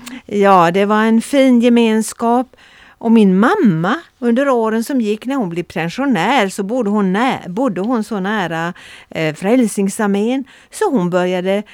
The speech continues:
gå och stötta de här två äldre kvinnorna som uppehöll verksamheten. Åren hade gått och det var inte så mycket kvar.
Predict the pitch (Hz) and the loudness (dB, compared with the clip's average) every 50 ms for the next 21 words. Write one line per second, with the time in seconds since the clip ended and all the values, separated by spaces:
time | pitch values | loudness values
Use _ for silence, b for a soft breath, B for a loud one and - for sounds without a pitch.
0 | B B _ 233 269 269 269 269 262 262 262 262 - - 247 262 254 - - 330 | B B _ -6 -4 -2 0 0 2 0 0 -2 -2 -2 -4 -4 -4 -4 -4 -4
1 | 330 269 - _ _ _ 214 220 247 285 285 254 226 220 226 - - - 220 202 | -4 -4 -8 _ _ _ -4 -4 -2 -2 -2 -2 -2 -4 -6 -8 -10 -10 -6 -2
2 | 214 208 202 202 202 220 - - 202 214 196 190 180 185 180 170 185 190 190 - | 0 0 2 2 0 -2 -2 -4 -4 -4 -2 -2 -4 -4 -6 -6 -8 -8 -10 -8
3 | - 240 196 226 233 220 190 165 160 165 165 160 160 160 165 170 170 175 - - | -8 -6 -4 -2 -2 -2 -2 -4 -4 -6 -6 -6 -6 -6 -6 -8 -8 -10 -10 -8
4 | 190 180 180 - - 233 247 - _ _ - 165 170 180 170 170 170 170 170 160 | -6 -6 -6 -6 -4 -4 -6 -6 _ _ -10 -8 -6 -4 -4 -6 -6 -6 -8 -8
5 | 180 175 180 185 - - - - 180 165 170 170 175 175 175 170 170 - _ 175 | -8 -8 -8 -10 -10 -14 -12 -10 -8 -8 -6 -6 -8 -8 -8 -10 -12 -12 _ -12
6 | 160 165 175 185 B B B B B B B B - 226 269 320 302 294 285 277 | -10 -10 -10 -12 B B B B B B B B 0 2 4 4 4 4 2 2
7 | 269 262 254 240 254 240 214 214 185 185 180 170 190 190 - _ _ - - - | 0 -2 0 0 0 0 -2 -2 -2 0 0 0 0 -2 -8 _ _ -18 -12 -8
8 | 202 190 196 190 170 185 190 214 247 247 240 214 202 - 196 180 - - 180 170 | -4 -4 -4 -4 -2 -2 -2 -2 0 0 -2 -2 -2 -4 -8 -10 -8 -8 -6 -6
9 | 180 190 190 - _ - 165 - - - - 175 170 175 165 156 160 185 202 | -6 -6 -6 -8 _ -16 -16 -16 -16 -14 -10 -8 -8 -6 -6 -8 -8 -10 -12